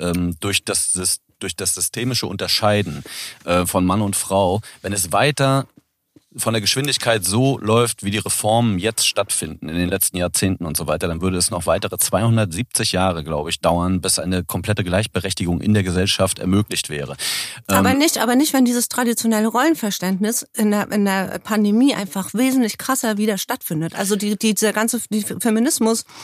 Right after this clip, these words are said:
Speaker 2: und das Ende des Patriarchats und so weiter, das, das ist, das ist grad, steckt gerade wieder krass in den Kinderschuhen, weil das auch alles zurückfällt. Weil mit, wer sitzt bei den Elternabenden? Wer ruft dich an? Wer will mit dir über sein Kind sprechen und über die Leistung und so weiter? Ich wette mit dir, dass es mindestens siebzig, achtzig Prozent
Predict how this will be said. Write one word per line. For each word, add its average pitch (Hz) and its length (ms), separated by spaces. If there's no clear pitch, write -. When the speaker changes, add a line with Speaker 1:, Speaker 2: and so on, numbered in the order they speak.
Speaker 2:
und 240 60
das 214 100
Ende 226 180
des 214 140
Patriarchats 233 720
und 233 120
so 233 140
weiter, 214 300
das, - 260
das 214 200
ist, 220 300
das 220 120
ist 226 160
grad, 226 220
steckt 247 220
gerade 233 200
wieder 233 220
krass 285 300
in 311 80
den 277 100
Kinderschuhen, 170 760
weil 185 120
das 220 180
auch - 120
alles 285 280
zurückfällt. 233 460
Weil 220 260
mit, 254 280
wer 302 280
sitzt 277 180
bei 233 100
den 208 120
Elternabenden? 185 720
Wer 220 140
ruft 247 240
dich 226 160
an? 196 160
Wer 202 160
will 226 80
mit 226 160
dir 208 180
über 208 260
sein 196 220
Kind 269 220
sprechen 196 300
und 190 60
über 196 120
die 196 80
Leistung 196 380
und - 100
so 170 100
weiter? 160 220
Ich 185 100
wette 220 180
mit 254 200
dir, 240 80
dass 233 120
es 220 140
mindestens 269 400
siebzig, 240 380
achtzig 247 340
Prozent 240 400